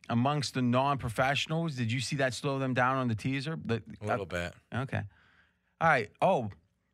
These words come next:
Speaker 1: hmm. So Thanksgiving teams that travel eight hundred fifty miles,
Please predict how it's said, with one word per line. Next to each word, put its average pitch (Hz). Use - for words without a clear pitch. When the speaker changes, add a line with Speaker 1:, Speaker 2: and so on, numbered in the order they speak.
Speaker 1:
hmm. 156
So -
Thanksgiving 196
teams 180
that 143
travel 151
eight 143
hundred 139
fifty 127
miles, 120